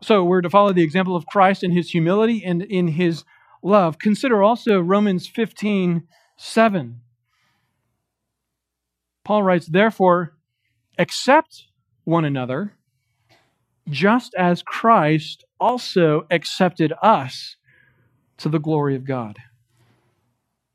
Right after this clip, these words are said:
Accepting others here does not mean to begrudgingly put up with each other when we don't really want to be around each other. No, it means to embrace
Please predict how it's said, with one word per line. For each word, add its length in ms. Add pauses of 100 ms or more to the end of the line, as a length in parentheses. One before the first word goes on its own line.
(160)
Accepting 400
others 280
here 180
does 160
not 240
mean 280
to 280
begrudgingly 680
put 260
up 240
with 180
each 240
other 320 (460)
when 260
we 80
don't 220
really 220
want 160
to 60
be 140
around 300
each 160
other. 300 (1400)
No, 140
it 140
means 240
to 180
embrace 1000